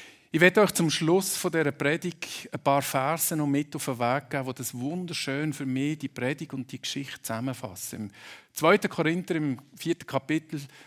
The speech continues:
Verse sechs bis acht. Denn so wie Gott einmal befahl, Licht soll aus der Dunkelheit hervorbrechen.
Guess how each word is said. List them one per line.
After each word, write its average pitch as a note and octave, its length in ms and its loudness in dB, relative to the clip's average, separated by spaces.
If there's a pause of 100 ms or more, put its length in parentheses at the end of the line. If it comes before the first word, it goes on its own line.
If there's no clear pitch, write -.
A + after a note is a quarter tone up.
(380)
Verse B2 320 0
sechs - 440 -6
bis - 300 -10
acht. - 420 -14 (1900)
Denn E3+ 220 8
so A3 420 10
wie A3+ 120 4
Gott A#3 440 6
einmal G3+ 560 6
befahl, F3 800 4
Licht A3 800 4
soll G#3+ 480 4
aus G3+ 400 2
der F3 140 0
Dunkelheit E3+ 880 -2
hervorbrechen. C#3 880 -6